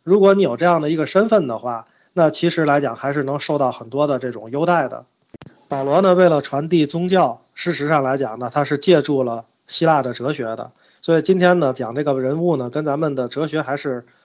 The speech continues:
有蛮大关系的，因为就在哲学史上，他也被，就是那个年代吧，被称为叫做教父哲学。那么当时呢，有人喊出这样的口号，叫做“真哲学即真宗教，真宗教即真哲学”。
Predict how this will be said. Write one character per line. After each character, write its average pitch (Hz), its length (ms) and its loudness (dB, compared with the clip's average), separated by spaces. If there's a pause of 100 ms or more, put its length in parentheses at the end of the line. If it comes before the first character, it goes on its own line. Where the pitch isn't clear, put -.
(120)
有 156 100 -2
蛮 120 180 -6
大 135 160 4
关 160 220 4
系 131 160 -4
的， 110 220 -10
因 175 180 4
为 190 80 4
就 185 140 0
在 147 160 4
哲 170 180 2
学 185 160 2
史 - 220 -4
上， 170 260 -2 (280)
他 160 180 4
也 117 140 -2
被， 135 280 -2 (420)
就 165 120 -4
是 156 100 0
那 185 100 2
个 160 80 2
年 123 220 -4
代 180 180 4
吧， 113 240 -6
被 139 120 -2
称 151 200 -4
为 143 120 2
叫 139 180 0
做 123 240 -2 (160)
教 185 180 4
父 165 220 0
哲 120 160 -6
学。 117 320 -12 (800)
那 208 120 2
么 190 140 6
当 220 180 6
时 185 240 4
呢， 147 240 4 (180)
有 131 120 0
人 165 100 6
喊 127 220 -2
出 175 100 0
这 185 80 4
样 175 140 6
的 147 60 0
口 110 200 -10
号， 139 360 2
叫 156 180 4
做 139 260 -2 (320)
“真 226 220 4
哲 165 180 6
学 156 240 0
即 156 220 -2
真 165 180 0
宗 170 160 -4
教， 170 360 0 (260)
真 180 180 4
宗 180 200 2
教 156 340 2 (180)
即 143 220 -2
真 160 320 -4
哲 147 180 0
学”。 117 300 -8